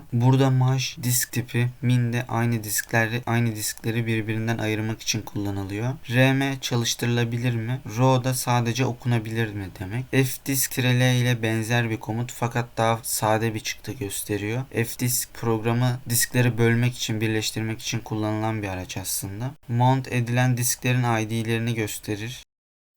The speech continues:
Diskte bulunan hataları denetler. Ben şimdi kullanmayacağım çünkü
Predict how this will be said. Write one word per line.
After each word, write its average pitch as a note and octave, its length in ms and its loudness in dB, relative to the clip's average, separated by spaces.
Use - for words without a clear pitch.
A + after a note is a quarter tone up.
Diskte B2+ 420 2
bulunan B2 340 2
hataları A#2 640 2
denetler. A2+ 540 0
Ben A2+ 160 0
şimdi A2+ 500 -4
kullanmayacağım A2 840 -2
çünkü G#2+ 300 -6